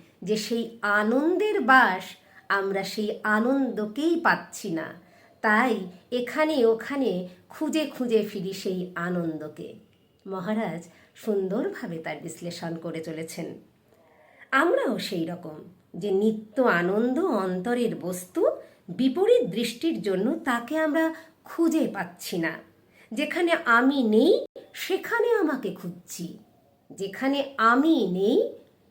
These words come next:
সেখানেই আমাকে খুঁজছি। এই খোঁজা কোনো দিন শেষ হবে না,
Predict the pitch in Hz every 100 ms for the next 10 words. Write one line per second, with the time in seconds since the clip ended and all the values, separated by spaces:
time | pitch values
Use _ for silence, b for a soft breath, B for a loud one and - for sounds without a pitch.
0 | - - 240 240 - 226 214 302 320 180
1 | 165 165 302 480 - 180 170 - - 180
2 | - - B B B 311 339 - 294 294
3 | 381 339 208 214 - 302 311 254 - -
4 | 226 262 285 233 - 180 175 170 156 151
5 | 101 - -